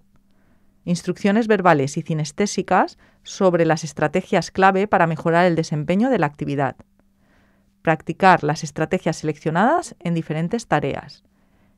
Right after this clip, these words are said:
Y practicar las tareas bajo diferentes condiciones,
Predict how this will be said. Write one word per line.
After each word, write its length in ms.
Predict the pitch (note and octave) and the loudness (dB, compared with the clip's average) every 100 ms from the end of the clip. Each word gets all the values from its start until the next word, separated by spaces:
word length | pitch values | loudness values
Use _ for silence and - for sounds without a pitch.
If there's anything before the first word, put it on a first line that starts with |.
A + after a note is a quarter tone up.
| _ - | _ -6
Y 260 | G#3+ A#3 D4 | -2 0 -2
practicar 640 | - F3 F3 E3 F3+ D3+ | -4 -4 -4 2 2 2
las 240 | - C#3+ - | -2 -6 -2
tareas 420 | D3 F#3+ F#3+ B3 | 0 2 2 2
bajo 240 | F3 F3 | -2 0
diferentes 560 | D#3 C#3+ D3 E3+ G#3+ - | -2 0 -2 0 -2 -2
condiciones, 720 | F#3+ E3 C3+ - C3 - - | -4 -4 -6 -8 -8 -10 -16